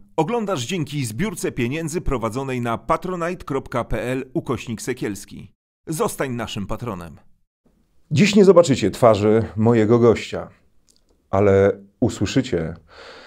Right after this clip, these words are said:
wstrząsającą historię, wstrząsającą relację kobiety, która jako dziecko była więziona i wykorzystywana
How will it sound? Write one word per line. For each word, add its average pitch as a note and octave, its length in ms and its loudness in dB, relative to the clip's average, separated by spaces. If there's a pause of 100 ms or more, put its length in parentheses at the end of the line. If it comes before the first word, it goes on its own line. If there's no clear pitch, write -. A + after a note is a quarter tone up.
(120)
wstrząsającą C#3+ 680 2
historię, A2+ 760 2 (260)
wstrząsającą G#2 800 2
relację G2 720 2 (520)
kobiety, G2+ 480 2
która F2+ 520 -2 (100)
jako F2+ 380 0
dziecko G#2 640 -2 (360)
była F2+ 580 0 (540)
więziona G#2 760 0 (240)
i F#2+ 460 -2
wykorzystywana G2 1120 -2